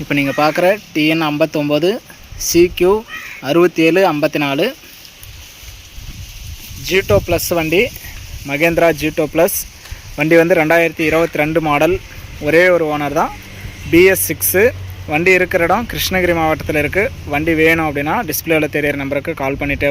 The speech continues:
வரலாம். வண்டிக்கு வந்து ரெக்கார்டு கண்டிஷன் வந்து எஃப் சி இருபத்தி நாலு மாசமும்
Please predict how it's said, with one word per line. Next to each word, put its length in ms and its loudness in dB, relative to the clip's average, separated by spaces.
வரலாம். 260 -2
வண்டிக்கு 340 2
வந்து 180 0
ரெக்கார்டு 300 2
கண்டிஷன் 340 -2
வந்து 120 2
எஃப் 160 -4
சி 40 2
இருபத்தி 300 2
நாலு 220 0
மாசமும் 340 -2